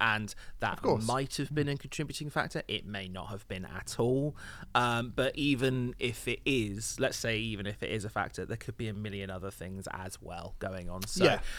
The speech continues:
Speaker 1: I mean, I would say to that, in terms of the record itself, I think, uh, I feel like we've sort of covered that. Um, you know, that's happened. We don't know why, but it's, it's a
Speaker 2: Mm-hmm.
Speaker 1: shame that that's happened, most definitely.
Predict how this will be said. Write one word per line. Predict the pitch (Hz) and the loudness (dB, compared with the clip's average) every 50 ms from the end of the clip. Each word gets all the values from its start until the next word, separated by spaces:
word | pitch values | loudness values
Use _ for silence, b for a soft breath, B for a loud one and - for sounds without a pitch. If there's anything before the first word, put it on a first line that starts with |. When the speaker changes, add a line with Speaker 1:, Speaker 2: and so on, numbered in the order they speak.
| B B B | B B B
Speaker 1:
I | - 160 | 4 6
mean, | 175 170 170 | 8 8 8
I | 165 175 | 8 8
would | 202 262 226 | 8 6 2
say | - - - 202 214 208 220 214 | 0 4 8 10 10 10 8 6
to | - - 120 | 4 0 -2
that, | 101 101 95 98 107 143 - - B B B B B B | -2 -2 0 2 2 2 2 0 B B B B B B
in | - 139 143 | -2 -2 -2
terms | - - 180 175 180 170 151 | 4 6 8 8 8 6 2
of | 156 139 | 2 2
the | 151 135 | 4 6
record | 127 135 - - 131 120 | 6 4 4 4 0 0
itself, | 113 - - - - 117 117 127 - - | 2 0 0 2 4 6 6 4 4 2
I | - | 0
think, | 135 - 147 - - - - | 0 0 -4 -4 -4 -8 -8
uh, | - - - - - - - - - - | -8 -8 -8 -10 -12 -14 -16 -16 -16 -16
I | - | -12
feel | - - - | -12 -10 -10
like | - - | -8 -8
we've | - 117 - | -8 -6 -4
sort | - - - 101 95 - - | -4 -2 0 -2 -2 -2 -4
of | 95 - | -6 -6
covered | - - 104 95 104 - - | -6 -6 -4 -6 -6 -4 -2
that. | 104 104 - - B B B B B B B B - | -2 -2 -2 -4 B B B B B B B B 2
Um, | 120 113 110 110 110 104 92 - - | 2 2 4 2 0 -2 -4 -6 -6
you | 117 120 | -4 -4
know, | 110 110 120 | -2 -4 2
that's | 147 151 139 - - - | 6 6 6 6 4 0
happened. | 120 107 - - 113 110 101 | 0 0 0 0 -2 -2 -2
We | 117 113 | -4 -4
don't | 104 113 107 92 67 | -2 -2 -2 -2 -2
know | 104 107 104 | -4 -4 -4
why, | 104 101 107 107 104 104 104 98 - | -2 0 0 2 2 2 0 -2 -4
but | - 104 | -4 -6
it's, | - - - - - - - | -4 -6 -6 -6 -6 -4 -2
it's | 110 110 - - | -2 -2 0 -2
a | 123 | 0
Speaker 2:
Mm-hmm. | 110 131 131 | 2 2 2
Speaker 1:
shame | 117 101 95 95 98 107 | 2 0 -4 -6 -6 -4
that | 104 71 62 | -4 -2 -2
that's | 90 73 - - | -2 -2 -2 -6
happened, | - 90 - - 95 98 92 - | -8 -8 -8 -8 -10 -10 -8 -6
most | 117 107 101 - - - | -6 -6 -4 -6 -6 -6
definitely. | - - - - 92 - - - - | -6 -8 -8 -10 -10 -10 -10 -10 -10